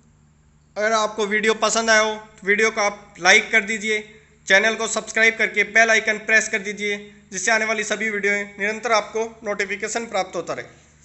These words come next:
आप हमारी वेबसाइट डब्ल्यू डब्ल्यू डब्ल्यू डॉट स्टेट ज़ीरो डॉट इन पर भी वे-, विजिट कर सकते हैं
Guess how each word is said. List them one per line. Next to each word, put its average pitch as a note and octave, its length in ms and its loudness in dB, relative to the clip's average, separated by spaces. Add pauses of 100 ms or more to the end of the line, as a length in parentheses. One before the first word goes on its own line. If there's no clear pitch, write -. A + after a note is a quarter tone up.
(420)
आप G#3 160 2
हमारी A3+ 260 2
वेबसाइट G#3 400 0
डब्ल्यू A3 220 -2
डब्ल्यू G#3+ 260 -2
डब्ल्यू G#3 240 -6
डॉट G#3 560 -8
स्टेट A3+ 260 2
ज़ीरो A3 500 -4
डॉट A3 220 -2
इन A3+ 160 -2
पर A3 120 -4
भी G#3 160 -8
वे-, G#3 420 -6
विजिट G3+ 300 -6
कर F#3 160 -4
सकते - 300 -10
हैं - 100 -16